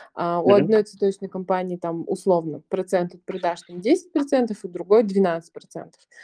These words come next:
Speaker 1: Э, ну, и,
Speaker 2: Мгм.
Speaker 1: соответственно, если у той, где десять классные менеджеры, их просто переманили повышением процента. Вот. А, не вызывает ли такая система мотивации, ну, вот, э, переход кадров, а, просто в лучшее место?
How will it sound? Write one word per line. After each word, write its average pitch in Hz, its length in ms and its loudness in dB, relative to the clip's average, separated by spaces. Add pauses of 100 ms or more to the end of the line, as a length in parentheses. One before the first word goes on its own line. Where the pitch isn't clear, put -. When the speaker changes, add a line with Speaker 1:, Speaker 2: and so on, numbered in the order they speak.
(280)
Speaker 1:
Э, 175 300 2
ну, 202 180 8
и, - 100 2
Speaker 2:
Мгм. - 0 -
Speaker 1:
соответственно, 196 680 0
если 185 340 0
у 175 100 -2
той, 180 240 2
где 175 180 -8
десять 165 400 -4
классные 175 420 2
менеджеры, 240 480 2
их 190 100 -6
просто 180 240 -4 (100)
переманили 185 580 2
повышением 185 560 -6
процента. 180 540 -8 (520)
Вот. 170 320 0 (180)
А, 175 420 0
не 196 140 6
вызывает 233 480 4
ли 254 100 0
такая 214 300 2
система 208 380 -4
мотивации, 196 840 -2
ну, 170 400 -10
вот, 160 140 -18 (280)
э, 170 500 0 (800)
переход - 400 0
кадров, 185 480 -4
а, 175 340 -6
просто 180 400 -6
в 175 180 -20
лучшее 180 440 -6
место? 165 400 -8